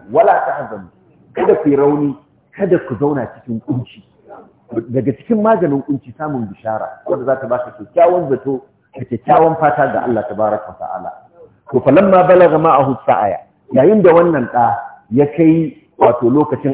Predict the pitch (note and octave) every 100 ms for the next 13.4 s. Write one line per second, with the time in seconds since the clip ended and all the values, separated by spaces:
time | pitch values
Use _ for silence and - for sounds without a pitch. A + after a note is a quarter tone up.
0 | - F3 - C3+ A#2+ A2 C3 A2 G#2 -
1 | - _ _ - - A#2+ C#3+ C#3+ D#3 D3
2 | - D#3+ D#3 E3+ D#3 B2+ C#3 C3+ B2 -
3 | C#3 A#2+ B2 G#2+ B2+ A#2+ - - F#3+ -
4 | C#3 _ _ - C3 C3 A#2 A#2 G#2 G#2+
5 | A2 F#2 - _ _ - B2 G#2+ A2 B2
6 | B2 A2+ A2+ G#2+ F#2 - - _ - D#3
7 | C#3 C#3+ C#3+ B2+ B2 B2+ B2+ C#3 B2 A2+
8 | B2 B2 A#2+ - A2 G#2+ G2+ - F#2+ F#2
9 | F2 F#2 _ _ _ _ G2+ C#3 D3+ C#3+
10 | C#3+ C3+ C3 C3+ A2+ G#2+ - - A2+ G#2
11 | G2 - - A#2+ - _ A#2+ A2+ - A2+
12 | G2 A2+ G2+ _ _ _ - A#2 G#2+ G#2
13 | A2 B2 B2